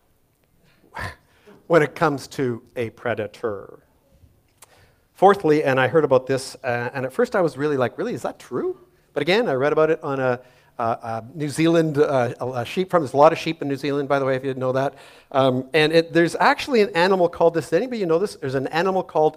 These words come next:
a Judas goat. Anybody know that? That was news to me. I had never heard that one before.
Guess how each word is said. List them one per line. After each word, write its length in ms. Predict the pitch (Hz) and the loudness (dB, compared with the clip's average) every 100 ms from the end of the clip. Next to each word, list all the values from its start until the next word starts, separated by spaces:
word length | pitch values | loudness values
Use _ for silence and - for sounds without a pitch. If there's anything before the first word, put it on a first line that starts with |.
| 165 | -4
a 140 | 131 | -6
Judas 520 | 117 143 165 180 - - _ | -6 -10 -6 -6 -8 -18 _
goat. 460 | 147 143 104 - - _ _ _ _ _ _ _ _ 208 | -4 -4 -4 -12 -20 _ _ _ _ _ _ _ _ -14
Anybody 220 | 262 202 | -8 -6
know 120 | 214 | -4
that? 220 | 269 269 - _ _ _ | -6 -10 -16 _ _ _
That 60 | 294 | -10
was 160 | 214 - | -10 -6
news 260 | 147 254 - | -6 -6 -6
to 80 | 127 | -6
me. 80 | |
I 100 | 123 | -4
had 120 | 180 180 | -4 -6
never 160 | 185 | -6
heard 140 | 190 160 | -2 0
that 120 | 135 | -2
one 80 | 110 | -4
before. 460 | 113 127 147 - | -6 0 2 0